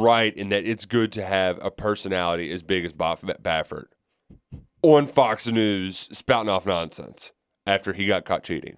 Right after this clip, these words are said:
again. Thirty-first time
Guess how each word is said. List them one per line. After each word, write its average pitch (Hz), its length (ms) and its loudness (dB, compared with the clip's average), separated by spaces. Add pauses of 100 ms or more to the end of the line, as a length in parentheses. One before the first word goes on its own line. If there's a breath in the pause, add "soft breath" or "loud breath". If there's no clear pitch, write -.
(120)
again. 92 380 -4 (920)
Thirty-first 160 540 6
time 92 360 2